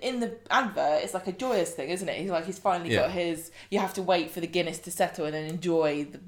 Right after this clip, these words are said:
Speaker 1: the lovely bit. Whereas this is like, um, oh, he's waiting like, it's like a spider in a web.
Speaker 2: Mm.
Speaker 1: You know,
Speaker 2: I can to-,
Speaker 1: patiently.
Speaker 2: yeah, I can totally see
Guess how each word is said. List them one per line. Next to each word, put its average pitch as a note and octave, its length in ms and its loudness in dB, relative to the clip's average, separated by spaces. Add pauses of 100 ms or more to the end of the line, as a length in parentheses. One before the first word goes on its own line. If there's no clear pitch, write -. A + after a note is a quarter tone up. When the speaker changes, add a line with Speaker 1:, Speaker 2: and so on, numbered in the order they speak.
(120)
Speaker 1:
the F3 100 2
lovely D#3 260 2
bit. C3+ 360 2
Whereas D3 220 6
this G#3 180 -4
is E3 120 -6
like, C#3+ 400 2 (760)
um, D3+ 400 6 (1200)
oh, E3+ 160 2
he's E3 200 -4
waiting F3 360 4
like, D3+ 160 -8
it's F3 100 -10
like F3+ 160 0
a F3+ 40 -10
spider G3 500 -2
in D#3 60 -6
a D#3 80 -4
web. D#3+ 440 -4 (220)
Speaker 2:
Mm. F2+ 240 2 (180)
Speaker 1:
You E3+ 60 -4
know, E3+ 80 2
Speaker 2:
I C#3+ 80 12
can B2 200 6
to-, - 100 4
Speaker 1:
patiently. D3+ 540 4
Speaker 2:
yeah, E2 240 2 (300)
I A2 80 6
can A2 200 4
totally G2+ 520 6
see F#2 520 2